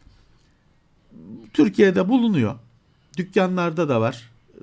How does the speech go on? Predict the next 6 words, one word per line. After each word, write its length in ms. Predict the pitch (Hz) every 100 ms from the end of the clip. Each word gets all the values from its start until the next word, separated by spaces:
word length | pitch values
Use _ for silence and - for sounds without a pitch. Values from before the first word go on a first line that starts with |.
| 80
Forumlarda, 760 | - - 190 170 160 147 139 139
şeyde 380 | 175 165 156
de 80 | 104
var. 280 | 90 117 - - _ _ _ _ _ _ _ _
Gayet 520 | 165 277 349 247 147
iyi. 180 | 107 90